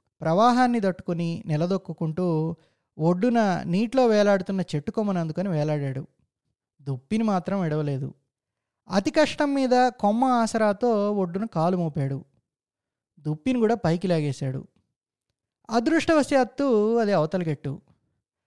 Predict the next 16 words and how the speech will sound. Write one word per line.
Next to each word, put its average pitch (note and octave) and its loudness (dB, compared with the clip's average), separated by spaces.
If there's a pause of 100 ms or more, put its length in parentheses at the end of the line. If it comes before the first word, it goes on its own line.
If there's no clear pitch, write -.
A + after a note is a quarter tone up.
(240)
అక్కడ F#3+ 2
ఒక F#3 2
గంటకి G3 0
పైగా F#3+ 0
విశ్రాంతి F#3 -2
తీసుకుని C#3+ -6 (760)
దుప్పిని F#3+ 0
మోసే A#3 2
బలం F#3+ 2
చాలక C#3+ -2 (420)
దాన్ని E3 0
కాళ్ళు G3+ 2
పట్టుకుని F#3 -2
గట్టు D#3 -2
వెంబడి F#3 0
ఈడ్చుకుంటూ E3 -4